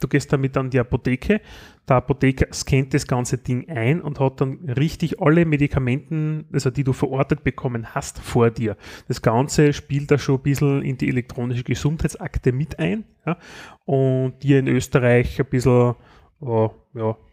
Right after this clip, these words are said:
manchmal stressbefreit, manchmal sehr stressbehaftet diskutiert wird.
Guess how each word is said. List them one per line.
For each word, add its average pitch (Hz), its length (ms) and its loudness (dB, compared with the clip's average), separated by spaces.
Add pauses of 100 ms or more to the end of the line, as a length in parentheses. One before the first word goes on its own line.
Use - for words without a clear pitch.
(420)
manchmal 123 360 0
stressbefreit, 123 920 0
manchmal 123 340 -2
sehr 117 220 -2
stressbehaftet 123 840 -2
diskutiert 143 520 -2
wird. 170 240 2